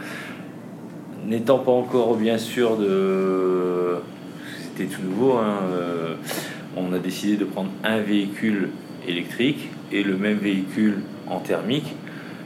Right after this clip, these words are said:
les deux ayant une utilisation quasiment identique, euh, un nombre de kilomètres, un kilométrage identique, afin de pouvoir faire une comparaison, euh, un petit peu de, euh, de chaque véhicule. Et, euh,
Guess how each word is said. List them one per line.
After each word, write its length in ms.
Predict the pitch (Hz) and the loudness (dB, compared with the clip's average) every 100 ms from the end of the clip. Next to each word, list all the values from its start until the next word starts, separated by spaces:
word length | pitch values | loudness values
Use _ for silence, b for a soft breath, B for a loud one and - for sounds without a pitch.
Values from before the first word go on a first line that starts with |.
| - | -6
les 200 | 92 104 | 2 2
deux 320 | 104 120 120 | 6 8 8
ayant 240 | 113 104 101 | 8 4 2
une 140 | 98 | 0
utilisation 680 | 98 - 98 95 95 107 104 | -2 -2 0 0 0 0 0
quasiment 580 | - 95 95 92 95 98 | 2 0 0 -2 0 0
identique, 680 | 92 87 90 - 123 - - | 0 -2 -4 -4 -4 -2 0
euh, 240 | 92 87 | 2 2
un 60 | 87 | -2
nombre 160 | 95 | -4
de 60 | 92 | -4
kilomètres, 440 | - 90 90 82 | -4 -4 -2 -2
un 180 | 90 90 | -2 -4
kilométrage 520 | - 92 92 - 92 | -4 -4 -2 -2 -2
identique, 420 | 92 82 123 123 - B B B - | -2 -4 -4 -4 -6 B B B -4
afin 140 | 98 | -2
de 60 | 95 | -2
pouvoir 320 | - 95 92 | 2 2 2
faire 180 | 107 95 | 0 0
une 80 | |
comparaison, 920 | - 92 82 80 82 85 101 113 104 90 | -2 -4 -2 0 0 -2 0 0 0 0
euh, 100 | 82 | -2
un 40 | |
petit 200 | 76 - | -4 -8
peu 280 | - 107 104 | -2 0 2
de, 140 | 92 | 2
euh, 640 | 92 95 87 82 80 80 80 B B B B B B - - - | 2 4 2 0 -2 -4 -6 B B B B B B -12 -10 -8
de 60 | |
chaque 240 | 85 - 90 | -2 -2 -2
véhicule. 640 | 87 80 78 107 117 107 | -2 -4 0 2 4 4
Et, 240 | 87 87 | 2 2
euh, 380 | 82 80 78 73 | 0 2 0 0